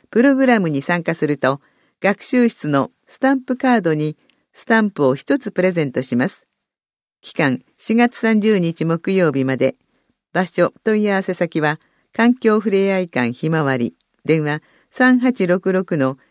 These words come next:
二零一一番です。リサイクル活動室、春のエコ祭り。申し込みが必要です。日程と内容です。一が三月二十五日水曜日、パッチワークをやってみよ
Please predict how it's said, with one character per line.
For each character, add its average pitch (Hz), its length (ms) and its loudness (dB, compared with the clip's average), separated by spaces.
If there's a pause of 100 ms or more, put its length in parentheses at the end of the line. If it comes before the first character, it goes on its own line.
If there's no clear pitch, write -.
(120)
二 247 300 6
零 190 200 2
一 127 280 -2
一 156 160 -6
番 123 200 -2
で 107 120 0
す。 - 180 -14 (1500)
リ 190 140 0
サ 277 180 2
イ 277 80 2
ク 262 160 -2
ル 254 100 2
活 220 300 0
動 202 180 4
室、 - 400 -2 (320)
春 277 300 2
の 156 300 0
エ 170 100 -2
コ 208 160 0
祭 156 460 -2
り。 - 20 -20 (420)
申 247 160 4
し 262 60 -2
込 240 140 0
み 226 80 2
が 220 100 0
必 - 240 -6
要 160 140 4
で 156 100 2
す。 - 160 -8 (300)
日 202 200 -2
程 196 200 2
と 185 100 0
内 160 260 0
容 139 180 0
で 160 120 2
す。 - 160 -16 (420)
一 262 280 0
が 180 240 0 (420)
三 285 240 2
月 233 240 0
二 233 160 4
十 190 240 0
五 202 100 2
日 170 280 -2
水 170 260 -2
曜 156 220 2
日、 117 200 -4 (400)
パ 208 100 0
ッ 208 140 -2
チ 294 140 -2
ワ 302 120 0
ー 262 120 -6
ク 175 140 -2
を 139 60 4
や 135 100 4
っ 147 40 -2
て 156 200 -4
み 151 160 -2
よ 127 260 0